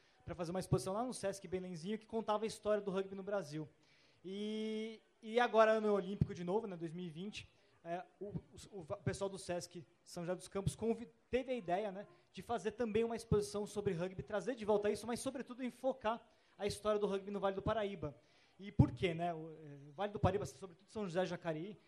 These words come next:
são, de fato, ao longo do século vinte e um, o, a região talvez mais forte do rugby no Brasil, né? A gente tava fazendo as contas antes do,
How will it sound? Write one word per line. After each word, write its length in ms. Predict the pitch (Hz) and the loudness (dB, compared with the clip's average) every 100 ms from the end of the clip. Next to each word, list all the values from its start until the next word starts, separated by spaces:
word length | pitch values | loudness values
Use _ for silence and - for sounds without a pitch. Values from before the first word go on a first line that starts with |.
| _ _ | _ _
são, 320 | - - 247 302 | -14 -2 0 0
de 100 | 214 | -2
fato, 400 | 196 226 - 160 | 0 0 -2 -10
ao 160 | 151 | -8
longo 260 | 165 208 208 | -2 -2 -2
do 80 | 185 | -6
século 380 | - 185 180 | -8 -8 -10
vinte 300 | 156 185 - | -12 -14 -12
e 60 | 170 | -10
um, 200 | 202 196 - _ _ _ - | -8 -10 -16 _ _ _ -6
o, 680 | 170 196 208 202 196 185 190 | 4 10 12 10 8 4 0
a 80 | 185 - - | -6 -10 -8
região 440 | 160 196 175 208 | -2 2 4 4
talvez 260 | 202 185 202 | 2 0 0
mais 300 | 208 240 - | -2 -4 -8
forte 420 | - 180 220 180 | 2 2 2 -2
do 100 | 170 | -8
rugby 280 | 156 170 180 | -8 -8 -10
no 80 | 185 | -4
Brasil, 460 | 202 165 135 170 | -4 -4 -6 -8
né? 180 | 151 160 - _ _ | -8 -10 -14 _ _
A 40 | |
gente 80 | - | -6
tava 140 | 175 | -6
fazendo 180 | 165 180 | -4 -4
as 140 | 170 - | -4 -4
contas 360 | 180 175 165 | -8 -6 -4
antes 200 | 175 151 | -4 -6
do, 280 | 151 170 | -2 -2